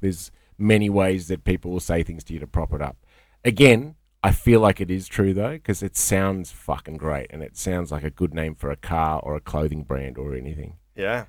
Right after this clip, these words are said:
Speaker 1: Yeah.
Speaker 2: we'll, we'll go with it. And,
Speaker 1: Yeah.
Speaker 2: uh, and the pr-, what's the prophet's name?
Speaker 1: Uh, Zarathustra.
Speaker 2: Zarathustra.
Speaker 1: Or, or Zoroaster, if you're gonna read, a, like, in Western,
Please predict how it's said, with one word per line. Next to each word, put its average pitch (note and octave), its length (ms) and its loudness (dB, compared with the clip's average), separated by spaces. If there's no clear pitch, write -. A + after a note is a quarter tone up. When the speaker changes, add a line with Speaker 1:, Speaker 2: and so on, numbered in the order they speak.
Speaker 1:
Yeah. D#2+ 140 0
Speaker 2:
we'll, - 100 0
we'll A2+ 160 -8
go G2 240 -2
with C3 100 -4
it. G2+ 220 -4
And, B2+ 160 2
Speaker 1:
Yeah. B2 80 4
Speaker 2:
uh, A#2 100 0
and B2+ 180 -2
the A#2+ 60 -4
pr-, - 200 -14
what's D3 200 -2
the D#3+ 80 -4
prophet's - 540 -6
name? E3 320 -6
Speaker 1:
Uh, F2+ 180 4
Zarathustra. - 760 2
Speaker 2:
Zarathustra. A#2+ 720 -4
Speaker 1:
Or, F2+ 120 6
or A2 220 10
Zoroaster, G2 720 6
if E2+ 200 -6
you're D#2 80 -10
gonna E2+ 200 -2
read, D2+ 280 -2
a, D2+ 80 0
like, D#2+ 220 -2
in E2+ 220 -8
Western, D#2+ 580 -6